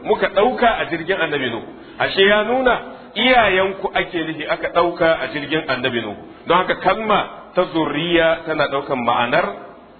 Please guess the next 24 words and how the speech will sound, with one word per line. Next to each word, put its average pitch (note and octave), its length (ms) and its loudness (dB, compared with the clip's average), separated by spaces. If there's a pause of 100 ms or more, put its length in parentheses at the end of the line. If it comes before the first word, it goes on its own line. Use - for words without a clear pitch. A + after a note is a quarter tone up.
(540)
yaro, D#3 520 2
tana D3 300 0
ɗaukan C#3+ 320 -2
ma'anar A#2+ 500 0
mahaifi. B2 540 -4 (300)
Don C3+ 140 2
haka D3 200 0
idan C#3 240 2
Allah D#3 240 2
subhanahu C#3 340 -2
wa C3+ 100 0
ta'ala B2+ 340 2
ya B2+ 60 0 (100)
ce, A#2 120 -2
"Laisa C#3 380 0
lahu A#2+ 480 0
waladun," A#2+ 420 0 (1000)
alwalad C3+ 640 2 (220)
wa A#2 140 0
man C#3+ 200 2
yaqumu C#3 640 0
maqamal C#3 720 2
walad. A#2 380 0 (580)
Ma'anarsa, C#3+ 680 0